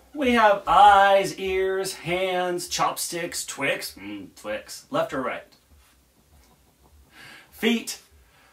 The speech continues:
bicycle wheels, and shoes. Who's ever worn one shoe?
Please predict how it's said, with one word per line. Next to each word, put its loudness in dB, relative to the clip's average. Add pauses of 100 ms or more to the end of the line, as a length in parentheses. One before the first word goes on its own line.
(140)
bicycle 0
wheels, 4 (380)
and -4
shoes. -6 (220)
Who's -8
ever -2
worn 2
one 6
shoe? 0